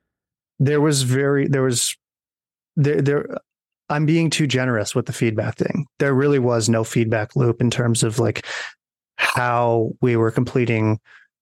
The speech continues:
homework or evaluations from a technical standpoint.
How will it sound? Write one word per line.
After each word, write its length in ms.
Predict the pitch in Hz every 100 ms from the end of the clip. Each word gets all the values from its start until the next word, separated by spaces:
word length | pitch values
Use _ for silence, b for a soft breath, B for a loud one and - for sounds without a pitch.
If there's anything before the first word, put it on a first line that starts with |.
| _ -
homework 420 | 151 143 139 135
or 500 | 127 117 113 113 - -
evaluations 760 | 139 120 117 117 110 107 - 113
from 140 | 120
a 60 | 107
technical 400 | - 131 - -
standpoint. 600 | - - - - - -